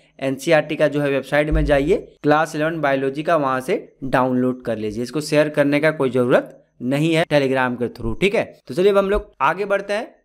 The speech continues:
और इस क्वेश्चन को देखते हैं। क्वेश्चन क्या है, मिट्टी में एक नाइट्रोजन फिक्सिंग बैक्टीरिया है, मतलब ऐसा कौन सा बैक्टीरिया है जो हमारे मिट्टी में नाइट्रोजन की मात्रा को ठीक करता है? ऑप्शंस हमारे पास क्या है,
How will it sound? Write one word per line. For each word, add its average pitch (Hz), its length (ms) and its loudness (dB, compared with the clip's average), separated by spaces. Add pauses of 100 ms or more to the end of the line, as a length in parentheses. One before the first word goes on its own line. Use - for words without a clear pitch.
(140)
और 160 100 0
इस 190 140 0
क्वेश्चन 170 380 2
को 208 100 6 (340)
देखते 117 360 -8
हैं। 95 160 -16 (260)
क्वेश्चन 190 340 0
क्या 247 160 4
है, 240 160 -4 (340)
मिट्टी 196 580 -2
में 285 160 2
एक 247 380 -2
नाइट्रोजन 180 960 2
फिक्सिंग 202 600 -4
बैक्टीरिया 131 600 0
है, - 180 -10 (180)
मतलब 226 180 0
ऐसा 240 200 2
कौन 254 340 2
सा 285 140 2
बैक्टीरिया 220 480 2
है 226 60 2
जो 240 120 0
हमारे 190 340 0
मिट्टी 160 380 -2
में 240 220 0 (300)
नाइट्रोजन 170 580 -2
की 202 140 -6
मात्रा 165 380 0
को 339 220 -2 (360)
ठीक 254 360 2
करता 110 300 -4
है? 87 160 -16 (240)
ऑप्शंस 262 440 0
हमारे 226 240 2
पास 226 240 -4
क्या 208 160 2
है, 214 220 -4